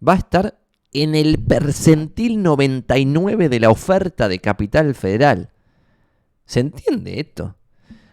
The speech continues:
O sea, el mejor uno por ciento publicado acá serían mil seiscientas y pico de propiedades, no mil cuatrocientas cuarenta y ocho. Esto lo tengo que actualizar porque este número ahora es ciento treinta y pico de mil. Pero se entiende que vos acá con solo plano, video y visita virtual,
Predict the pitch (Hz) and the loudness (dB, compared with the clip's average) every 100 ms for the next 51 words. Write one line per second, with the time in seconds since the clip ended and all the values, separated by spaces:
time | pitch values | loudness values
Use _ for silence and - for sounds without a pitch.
0 | _ 135 139 123 104 - 127 139 170 - | _ 0 2 0 0 -2 -4 -2 -4 -2
1 | 269 190 120 - 98 110 - 185 160 107 | -2 0 -2 -2 -6 -6 -6 -4 -4 -4
2 | 95 98 95 143 110 156 185 98 123 123 | -4 -6 -2 0 0 -2 -4 -2 0 0
3 | 110 156 - 113 110 - 208 156 101 98 | -2 -4 -2 -4 -2 0 0 0 -4 -4
4 | 101 95 95 90 95 - 92 92 143 196 | -6 -4 -4 -4 -6 -6 -6 -4 -2 0
5 | 165 113 104 - 92 110 95 92 95 90 | 0 0 -4 -2 -6 -4 -4 -2 -4 -6
6 | 87 80 - - _ _ _ _ _ _ | -8 -8 -10 -18 _ _ _ _ _ _
7 | _ _ _ - 104 117 101 101 95 95 | _ _ _ -10 -4 -2 -2 -2 -2 -2
8 | 98 101 104 - 90 85 92 92 92 85 | -2 0 -2 -2 -8 -8 -6 -6 -2 -2
9 | 104 - 90 87 87 92 90 95 90 90 | -2 -4 -8 -12 -10 -10 -10 -10 -8 -6
10 | 87 80 - _ _ _ _ _ _ _ | -6 -10 -18 _ _ _ _ _ _ _
11 | _ _ 120 135 185 254 202 143 214 175 | _ _ -2 -2 -2 -4 -2 -2 -2 -2
12 | 160 143 113 139 240 226 170 135 107 98 | -4 -4 -4 -2 0 0 2 0 0 -2
13 | 104 123 98 107 165 135 104 131 170 240 | 0 0 0 -4 -2 -2 0 0 0 -2